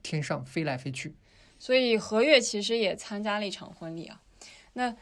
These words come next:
Speaker 2: 婚礼当时，其实大家都对新郎新娘给到了美好的祝福。
Speaker 1: 没错。
Speaker 2: 但是呢，这个婚礼一结束之后就画风突变，呃，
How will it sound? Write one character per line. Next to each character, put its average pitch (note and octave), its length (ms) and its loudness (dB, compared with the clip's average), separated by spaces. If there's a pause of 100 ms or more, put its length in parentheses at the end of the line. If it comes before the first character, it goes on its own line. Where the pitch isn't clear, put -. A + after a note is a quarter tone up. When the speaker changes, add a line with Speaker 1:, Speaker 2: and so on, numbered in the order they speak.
Speaker 2:
婚 D4 240 0
礼 A#3 140 0
当 C#4+ 240 2
时， E3+ 320 0
其 F3 160 -6
实 F#3 60 -4
大 G3+ 100 -4
家 G3 160 -2
都 G#3 160 -4
对 G#3 200 0
新 G#3+ 260 -4
郎 F3+ 340 -4
新 G#3+ 240 -4
娘 E3 460 -6
给 F3 160 -6
到 F#3+ 160 -2
了 F3+ 80 -4
美 F3+ 160 -2
好 G#3 160 -6
的 E3+ 80 -4
祝 B3+ 180 -4
福。 G3+ 400 -6 (220)
Speaker 1:
没 C#3+ 80 -2
错。 C3+ 60 0
Speaker 2:
但 D4+ 120 6
是 D#4+ 140 2
呢， C#4+ 180 4 (320)
这 C4+ 80 -8
个 A3 260 8
婚 E4+ 240 6
礼 E4 80 4
一 C#4 140 -2
结 A#3 160 4
束 B3 160 -2
之 A#3+ 100 -2
后 B3 160 -2
就 G3+ 140 -2
画 G3+ 180 -4
风 G3+ 200 -6
突 G#3 160 -8
变， G3 280 -6 (260)
呃， F#3+ 120 -14